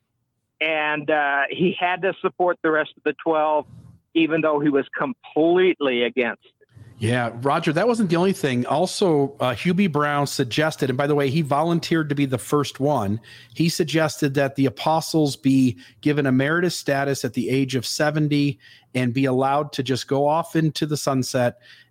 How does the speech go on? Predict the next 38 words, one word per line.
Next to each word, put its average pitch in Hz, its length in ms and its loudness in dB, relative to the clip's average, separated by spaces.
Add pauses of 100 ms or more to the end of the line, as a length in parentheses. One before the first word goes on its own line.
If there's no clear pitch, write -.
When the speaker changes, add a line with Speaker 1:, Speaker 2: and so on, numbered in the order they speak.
Speaker 2:
and 123 420 0
get 139 140 0
away 143 320 2
from 131 360 0
this 131 220 -2
and 113 100 0
go 127 140 2
enjoy 143 320 0
their 139 140 0
lives 131 460 0
and 117 80 0
their 107 80 2
grandchildren, 127 840 0 (280)
perhaps 120 300 -4
their 131 100 0
great-grandchildren. 127 1000 -2 (460)
Um, 117 300 -2
but 135 200 -4
they 143 180 0
also 139 380 -2
turned 135 320 -2
him 123 180 0
down 123 200 0
on 117 140 0
that 113 200 0
one 110 140 0
as 101 140 -4
well. 90 280 -6 (960)
Speaker 1:
But 147 200 -2 (120)
y-, 190 200 -2
one 220 280 0
more 254 300 2
thing 226 220 0
I 196 100 0
want 190 340 -2
to 185 80 -2
add 175 320 -2
about, 160 380 0